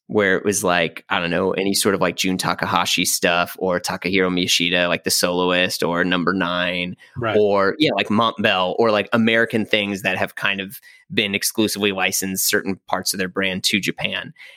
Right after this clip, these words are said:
Speaker 1: And you're kind of, like, championing that, where I think one of the things that you, you had shared is, like, "Hey,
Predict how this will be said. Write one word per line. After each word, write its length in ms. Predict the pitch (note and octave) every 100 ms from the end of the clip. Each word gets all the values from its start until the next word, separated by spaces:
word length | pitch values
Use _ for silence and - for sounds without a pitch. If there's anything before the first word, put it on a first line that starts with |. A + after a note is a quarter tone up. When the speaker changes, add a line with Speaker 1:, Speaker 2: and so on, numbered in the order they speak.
| _
Speaker 1:
And 180 | A#2 A2+
you're 160 | A2+ B2+
kind 240 | C3 A#2+
of, 80 | A2
like, 160 | G2+ -
championing 560 | - B2 A#2 G2+ G2+
that, 280 | F#2+ G2 -
where 180 | A#2 G#2+
I 80 | G#2+
think 180 | B2 F#2+
one 140 | A#2
of 60 | G#2
the 60 |
things 200 | G2 G#2+
that 80 | G2+
you, 260 | G2 G2+ -
you 160 | B2 B2
had 120 | A#2+
shared 340 | - A#2+ A#2+ A2
is, 140 | G#2
like, 180 | G2 G2
"Hey, 320 | E3+ D3+